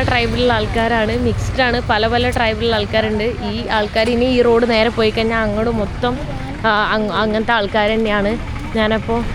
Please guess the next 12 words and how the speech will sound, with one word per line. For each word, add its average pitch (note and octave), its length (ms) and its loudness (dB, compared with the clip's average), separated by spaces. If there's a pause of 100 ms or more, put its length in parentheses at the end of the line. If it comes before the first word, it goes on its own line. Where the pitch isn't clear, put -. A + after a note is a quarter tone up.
ആ, A3+ 120 2
ഇവിടെ A3 180 2 (100)
മാർക്കറ്റ് A#3 540 4
ഉണ്ട്, A#3 160 4 (500)
ഇവിടെ A3+ 200 4 (180)
മിക്സ്ഡ് C4+ 440 2
ട്രൈബിലെ A#3+ 380 2
എല്ലാ A#3+ 200 2
ആൾക്കാരും A#3+ 340 2
ആ A#3 120 2
മാർക്കറ്റിലേക്ക് A3 600 2
പോവാണ്. G#3+ 380 4